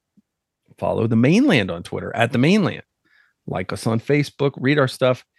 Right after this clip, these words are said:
at the mainland dot com. Rate, review, subscribe, download the show, and, uh, go check out our Buy Me a Coffee, buy me a coffee dot com slash the mainland,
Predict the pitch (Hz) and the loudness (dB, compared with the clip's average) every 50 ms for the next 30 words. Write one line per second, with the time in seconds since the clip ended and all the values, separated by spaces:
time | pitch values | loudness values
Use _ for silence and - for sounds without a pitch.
0 | _ _ _ _ _ _ _ _ _ _ _ _ - 233 262 247 247 - 156 143 | _ _ _ _ _ _ _ _ _ _ _ _ 0 0 0 2 2 2 2 4
1 | 135 131 127 120 120 117 113 110 110 104 101 101 - - 135 139 143 147 147 151 | 4 4 4 4 4 4 4 2 2 0 0 -2 -2 0 0 2 4 4 4 2
2 | 151 147 143 143 - _ _ _ - 135 127 127 143 151 151 156 147 - _ _ | 2 2 0 -4 -6 _ _ _ -10 -6 -2 0 2 2 2 0 -2 -6 _ _
3 | _ - 135 123 117 127 143 151 151 151 151 147 147 143 143 135 - _ _ _ | _ -6 -6 -4 -2 -2 0 2 4 4 4 4 4 4 2 0 -2 _ _ _
4 | _ _ _ _ - - - 117 - - - - 131 131 131 127 131 127 123 120 | _ _ _ _ -12 -8 -8 -8 -8 -8 -6 -4 -2 0 2 2 4 4 2 2
5 | 123 135 127 123 127 123 117 120 117 110 110 104 - - 147 139 131 131 127 127 | 2 0 2 2 2 2 2 2 0 0 -4 -4 -2 0 0 2 2 2 2 0
6 | 127 120 117 _ _ _ _ _ - - 110 104 107 107 104 104 110 - - 175 | -2 -4 -6 _ _ _ _ _ -8 -6 -4 -4 -2 -2 -2 -2 -2 -2 -2 -2
7 | 180 - - 185 170 - 156 147 131 120 107 104 110 107 107 101 95 92 92 - | -2 0 2 0 0 2 2 2 4 4 4 4 4 4 4 2 0 -2 -4 -2
8 | - 92 90 92 - - 90 - - 123 139 151 147 135 123 - 135 127 123 - | -2 -2 -2 -2 -4 -8 -6 0 2 4 4 4 4 2 2 2 0 0 2 2
9 | 120 117 120 110 104 - - - 117 113 110 107 104 104 101 101 - - - - | 0 2 2 2 2 0 -2 -4 -2 0 0 2 2 0 0 -2 -4 -6 -6 -2
10 | 110 107 107 104 104 - - - 123 117 113 110 113 107 104 104 104 104 101 95 | 0 0 2 2 0 -2 -6 -10 -6 0 2 4 4 4 4 4 2 2 0 -2
11 | 95 92 87 85 85 85 85 87 | -4 -6 -8 -8 -8 -8 -10 -10